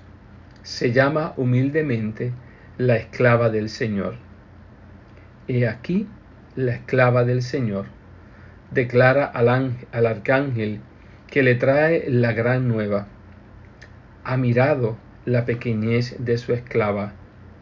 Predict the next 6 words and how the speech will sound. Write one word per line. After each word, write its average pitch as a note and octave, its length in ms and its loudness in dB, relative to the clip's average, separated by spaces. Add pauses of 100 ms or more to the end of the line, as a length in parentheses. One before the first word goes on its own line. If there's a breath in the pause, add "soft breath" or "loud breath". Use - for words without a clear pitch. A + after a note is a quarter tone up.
(420)
canta C#3 560 0 (260)
en B2 200 0
casa B2+ 380 0
de C#3+ 100 2
Santa C3+ 440 -2
Isabel A#2+ 600 -4